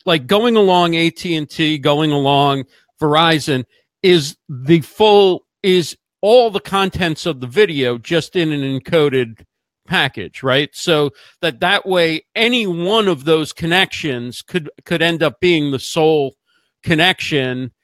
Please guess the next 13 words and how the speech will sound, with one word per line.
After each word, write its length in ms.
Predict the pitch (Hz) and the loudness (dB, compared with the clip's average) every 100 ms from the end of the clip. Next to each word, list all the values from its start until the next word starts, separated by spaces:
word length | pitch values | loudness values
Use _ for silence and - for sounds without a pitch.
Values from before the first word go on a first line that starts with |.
| _ _ | _ _
that, 460 | - 156 143 139 135 _ _ | -2 0 2 0 -2 _ _
uh, 600 | 160 147 143 139 135 131 139 110 - - - _ | 0 2 2 0 0 0 -2 -6 -10 -20 -20 _
you 260 | - 185 165 | -8 -2 2
know, 400 | 151 143 131 - - | 2 0 -2 -10 -6
N 180 | 175 160 | -4 -4
B 140 | 143 | -6
C 440 | 135 247 214 208 175 | -4 0 0 0 0
or, 380 | 143 135 135 | 0 0 -2
or 480 | 208 147 139 139 135 127 _ _ _ _ | -2 -2 0 0 -4 -10 _ _ _ _
Facebook 480 | 196 208 175 190 170 | 0 0 0 -2 0
Live 380 | 180 185 180 139 | 2 0 0 -2
or 100 | 151 | -4
whomever 540 | 180 170 208 175 151 | -2 0 0 0 -2